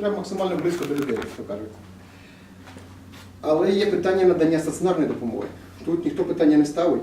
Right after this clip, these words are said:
розумієте, от ситуація. Раніше було п'ять ліжок, потім чотири, потім три в палаті, потім зараз чотири, п'ять. Зараз практично ми вертаємо всі ці ліжка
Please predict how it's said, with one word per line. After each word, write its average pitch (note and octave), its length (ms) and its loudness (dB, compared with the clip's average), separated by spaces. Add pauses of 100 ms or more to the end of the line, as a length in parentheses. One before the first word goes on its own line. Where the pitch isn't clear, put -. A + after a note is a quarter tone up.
(120)
розумієте, C3 380 0
от B2 160 -2
ситуація. B2+ 400 0
Раніше E3 320 6
було D#3+ 220 4
п'ять G3 300 2
ліжок, F3+ 360 0
потім D3 300 2
чотири, G3 340 2
потім C3+ 240 0
три - 180 0
в F3+ 100 -2
палаті, D#3 320 2
потім C3+ 280 0
зараз B2+ 240 -2
чотири, F#3+ 280 4
п'ять. - 360 0
Зараз F3 260 2 (340)
практично D3+ 340 2
ми D#3 100 6
вертаємо F#3+ 500 2 (640)
всі F#3 140 4
ці D3+ 360 4
ліжка F3+ 400 2